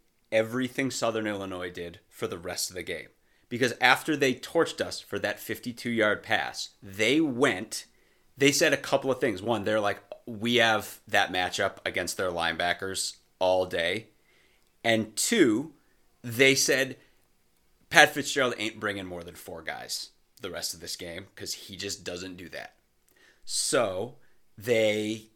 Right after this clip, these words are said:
just hit him. They ended up, this is a crazy stat, three F C S receivers, call them receivers,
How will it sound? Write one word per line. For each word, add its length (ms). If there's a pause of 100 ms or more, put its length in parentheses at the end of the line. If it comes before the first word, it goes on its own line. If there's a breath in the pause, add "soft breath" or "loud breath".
(140)
just 220
hit 140
him. 160 (340 soft breath)
They 320
ended 240
up, 300
this 240
is 120
a 60
crazy 600
stat, 480 (1200)
three 880
F 200
C 360
S 380
receivers, 840
call 240
them 160
receivers, 640